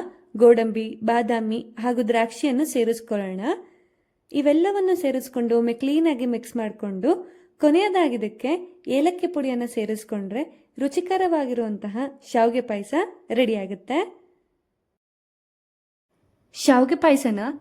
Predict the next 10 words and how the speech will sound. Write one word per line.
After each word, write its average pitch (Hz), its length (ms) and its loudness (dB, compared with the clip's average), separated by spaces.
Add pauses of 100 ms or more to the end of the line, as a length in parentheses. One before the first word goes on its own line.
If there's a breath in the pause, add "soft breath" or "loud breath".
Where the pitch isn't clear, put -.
(140)
ಬಿಸಿ 277 260 2
ಬಿಸಿಯಾಗೂ 320 420 2
ಕೂಡ 277 200 2
ಸರ್ವ್ 233 280 -2
ಮಾಡ್ಬೋದು 214 460 -2
ಅಥವಾ 233 560 -4 (360 loud breath)
ತಂಪಾದ್ಮೇಲೂ 311 640 4
ಕೂಡ 277 220 0
ತುಂಬಾನೇ 262 440 0
ಚೆನ್ನಾಗಿರುತ್ತೆ. 220 920 -6